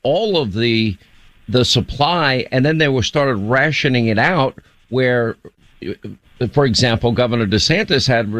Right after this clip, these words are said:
uh, Regeneron centers at the time. That was the monoclonal antibody of choice at that moment, I believe, for the Delta variant. And,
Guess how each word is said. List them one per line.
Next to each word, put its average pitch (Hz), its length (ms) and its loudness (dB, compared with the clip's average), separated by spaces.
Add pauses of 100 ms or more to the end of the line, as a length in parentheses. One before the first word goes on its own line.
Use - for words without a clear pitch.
(180)
uh, 104 220 0
Regeneron 127 640 0
centers 104 380 0
at 101 100 0
the 98 100 -6
time. 110 280 0
That 131 120 0
was 98 140 -2
the 117 80 0
monoclonal 110 720 0
antibody 104 500 0
of 92 140 -4
choice 117 460 0
at 104 160 0
that 101 240 -2
moment, 104 540 0 (340)
I 104 140 0
believe, 110 420 -2
for 107 100 0
the 98 100 0
Delta 117 400 -2
variant. 95 540 0 (360)
And, 110 400 0